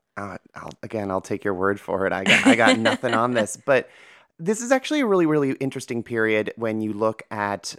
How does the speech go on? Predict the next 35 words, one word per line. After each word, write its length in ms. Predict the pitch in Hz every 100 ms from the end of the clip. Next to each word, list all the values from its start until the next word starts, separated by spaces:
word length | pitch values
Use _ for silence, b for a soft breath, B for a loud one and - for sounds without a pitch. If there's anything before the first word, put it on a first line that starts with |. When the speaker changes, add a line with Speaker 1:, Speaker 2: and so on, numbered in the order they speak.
| -
Speaker 1:
uh, 220 | 110 98
theatrically 540 | - 120 107 - 113
released 640 | 101 90 104 95 104 - -
films, 500 | - 117 139 110 -
because 540 | 104 - 107 104 98 b b b _
something 360 | - 233 277 285
that 80 | 185
had 100 | 131
happened 280 | 123 127 120
a 40 |
few 180 | - 135
years 300 | 120 117 104
prior 560 | - 117 104 110 107
to 640 | 98 - - 113 110 104 98 _ _ _
two 120 | - 135
thousand 340 | 113 101 101
one 380 | 143 180 123 104 b b
was 220 | 117 120 101
that 320 | 110 104 -
the 120 | 110
Rugrats 480 | 107 156 135 104 -
got 160 | 98
their 120 | 101 98
first 260 | 104 98
theatrically 480 | 110 95 90 101 95
released 320 | 95 92 -
movie. 320 | 98 82 - - _ _ _ -
Speaker 2:
Mm-hmm. 460 | 175 170 151 135
Speaker 1:
And 120 | 127 113
as 100 | -
soon 140 | 156
as 120 | 131
you 60 | 123
got 320 | 110 82 101
that, 560 | 120 160 127 92 -